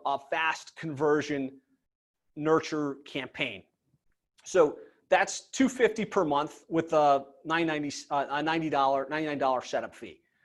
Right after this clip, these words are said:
Christy's asking about usage fees. So,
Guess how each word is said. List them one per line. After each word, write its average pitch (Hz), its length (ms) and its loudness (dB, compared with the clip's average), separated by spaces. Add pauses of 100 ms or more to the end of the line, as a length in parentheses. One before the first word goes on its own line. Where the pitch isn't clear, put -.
(1400)
Christy's 190 320 2
asking 170 280 2
about 147 180 0
usage 175 300 -4
fees. 208 260 -8 (220)
So, 208 320 6